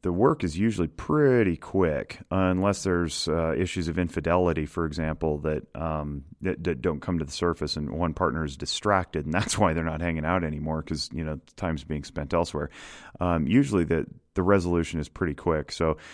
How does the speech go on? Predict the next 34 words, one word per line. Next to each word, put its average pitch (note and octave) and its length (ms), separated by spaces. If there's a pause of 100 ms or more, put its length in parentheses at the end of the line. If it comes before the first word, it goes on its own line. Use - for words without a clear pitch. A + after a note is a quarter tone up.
(180)
might F#2 220
be E2 120
just, D2+ 280
"Holy G#2+ 260
cow, F#2 240
I E2 60
didn't F2 180
realize D#2+ 440
that, D#2+ 180
you E2 100
know, D#2 380
I F2 220
was E2+ 200
neglecting E2 480
my D#2 100
family F2 320
because D#2 220
I D#2 60
was D2+ 100
spending E2+ 300
all D#2+ 100
this D#2 140
time E2 240
at - 100
work. E2+ 420 (520)
Um, D#2+ 480
I'm F2 100
sorry, F2 320
I'll D#2 80
make D#2 180
some E2 160
immediate D2+ 380
adjustments." D2+ 680
And, F2+ 280